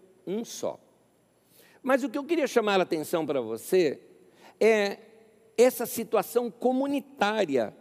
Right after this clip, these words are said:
desse momento aqui. Eles acreditavam que havia um anjo que descia e agitava aquelas águas, e o primeiro que descesse ali seria curado.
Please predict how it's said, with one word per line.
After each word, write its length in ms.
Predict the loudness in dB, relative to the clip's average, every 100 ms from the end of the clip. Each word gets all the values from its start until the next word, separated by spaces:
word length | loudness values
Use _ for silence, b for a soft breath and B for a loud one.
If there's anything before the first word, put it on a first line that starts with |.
| -12
desse 360 | 4 4 4 -2
momento 680 | -2 0 -2 -2 -6 -6
aqui. 340 | -8 -6 -8 -8 -18 _ _ _ _ _ _ b b b b b b b b _ -2
Eles 320 | 2 2 2
acreditavam 1120 | 2 4 2 0 -2 0 2 0 0 -4 -8
que 140 | 0 2
havia 320 | 2 0 0
um 260 | 0 -2 0
anjo 520 | 2 0 -4 -6 -8
que 180 | -8 -2
descia 800 | -2 -2 -6 -12 -12 -2 0 2
e 140 | 0
agitava 720 | -2 -4 -8 -2 0 0 -4
aquelas 440 | -4 0 2 0 0
águas, 360 | 0 0 -4
e 40 | -6
o 60 |
primeiro 760 | -6 -6 -4 -4 -2 2 2 2
que 160 | -2
descesse 800 | -2 -2 0 4 6 4 -2 -4
ali 500 | -4 -2 0 0 -2 B B
seria 460 | B 4 6 6 4
curado. 640 | 4 4 4 4 -2 -8